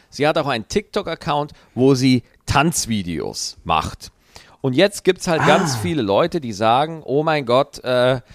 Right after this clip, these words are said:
Speaker 1: diese jungen Abgeordneten, die, die ma-, zerstören das Ansehen des Bundestages und, äh, das darf nicht passieren. Jetzt ist meine Frage, wie sonst soll Politik noch ein Publikum erreichen,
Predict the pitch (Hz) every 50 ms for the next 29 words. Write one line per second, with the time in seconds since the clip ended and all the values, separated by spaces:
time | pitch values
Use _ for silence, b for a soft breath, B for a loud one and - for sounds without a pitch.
0 | b b b b b b b b b b _ - - - 160 175 185 170 175 190
1 | 180 170 160 170 170 170 175 113 139 151 - - 180 165 151 156 165 - 170 156
2 | 151 151 143 135 135 139 135 131 127 117 104 B - - 127 127 123 127 123 113
3 | 120 123 127 123 120 117 104 104 - - 156 127 - - - - 147 156 180 185
4 | 190 190 180 160 120 131 101 123 143 160 151 131 151 147 139 135 117 98 95 123
5 | 139 143 139 117 - - - 92 82 76 76 78 85 107 135 131 - - - -
6 | 113 117 110 110 113 - 95 110 98 123 117 - - 139 131 135 - - 127 135
7 | 131 - - _ _ - 131 107 - 135 123 98 78 67 - - 127 147 147 156
8 | 165 143 135 143 156 185 208 202 - - 160 139 123 113 104 95 104 123 b b
9 | b b b b b b b b b - 104 117 143 190 226 233 247 240 185 151
10 | 165 165 170 175 170 - - 104 107 131 143 156 170 165 160 - 147 143 123 120
11 | - - - 170 180 175 - - - - 110 135 156 156 - - - 127 120 -
12 | - 180 170 165 151 - - 135 120 113 71 95 98 95 104 113 135 156 - -
13 | - 98 90 107 135